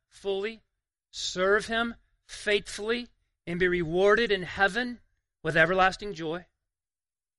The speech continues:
or you will reject him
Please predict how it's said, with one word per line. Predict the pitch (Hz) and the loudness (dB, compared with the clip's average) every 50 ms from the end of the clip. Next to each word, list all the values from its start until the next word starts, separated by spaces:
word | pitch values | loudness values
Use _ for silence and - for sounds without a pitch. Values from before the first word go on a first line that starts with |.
| _ _ _ - | _ _ _ -8
or | 185 185 180 190 214 226 208 _ _ _ _ _ _ _ _ _ _ _ _ _ _ _ _ _ _ _ _ _ _ _ _ _ _ _ _ _ _ _ _ _ _ _ _ _ _ _ _ | -6 -6 -4 -4 -6 -6 -8 _ _ _ _ _ _ _ _ _ _ _ _ _ _ _ _ _ _ _ _ _ _ _ _ _ _ _ _ _ _ _ _ _ _ _ _ _ _ _ _
you | - 156 | -12 -8
will | 156 151 | -6 -4
reject | 156 147 123 151 170 165 - - | -4 -4 0 2 2 2 2 0
him | - 127 107 104 | -8 -8 -8 -8